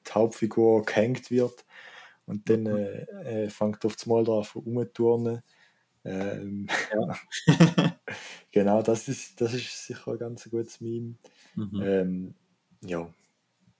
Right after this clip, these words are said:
Speaker 1: Eben, es, es ist halt auch mittlerweile so ein bisschen ein Rabbit Hole in sich von Bitcoin, oder? Also die ganze Meme-Kultur nützt halt uns auch relativ viel, habe ich das Gefühl,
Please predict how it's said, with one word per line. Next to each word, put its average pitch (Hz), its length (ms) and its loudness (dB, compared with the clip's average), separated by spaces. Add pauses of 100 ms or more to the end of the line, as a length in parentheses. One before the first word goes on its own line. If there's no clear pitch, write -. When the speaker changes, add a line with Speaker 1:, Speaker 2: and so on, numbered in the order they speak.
(100)
Speaker 1:
Eben, 117 140 4
es, 113 180 6
es 135 280 0
ist 135 140 6
halt 123 220 6
auch 117 400 6 (260)
mittlerweile 117 720 -2
so - 200 -8
ein - 180 -8
bisschen 104 500 0
ein 117 260 2
Rabbit 120 460 2
Hole 117 420 2 (300)
in 143 100 4
sich 131 300 2 (520)
von 131 220 0
Bitcoin, 104 460 2
oder? 101 220 -4
Also 98 280 -6 (460)
die 110 60 2
ganze 107 300 2
Meme-Kultur 110 1080 0 (200)
nützt 117 320 0
halt 107 200 4
uns 110 140 0
auch 113 140 2
relativ 110 400 0
viel, 107 460 2
habe 104 140 -2
ich 104 100 -2
das - 60 -14
Gefühl, 104 360 2